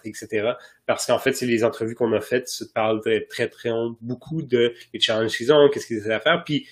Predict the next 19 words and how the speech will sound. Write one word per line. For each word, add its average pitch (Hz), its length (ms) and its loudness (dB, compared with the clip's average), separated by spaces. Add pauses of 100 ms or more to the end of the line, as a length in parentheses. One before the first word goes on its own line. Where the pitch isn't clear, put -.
(280)
puis - 80 -6
il - 20 -4
faut 185 140 2
vraiment 165 320 6
que 156 140 6
ça, 139 600 4 (400)
ça 127 140 -6
soit 143 140 4
vraiment 139 340 2
axé 156 640 2 (380)
sur 151 360 8
le 127 160 6
persona 120 520 -2
et 127 120 0
non 123 480 2
sur 120 240 -2
l'entreprise. 107 680 -6
Fait 120 200 0
que - 40 -18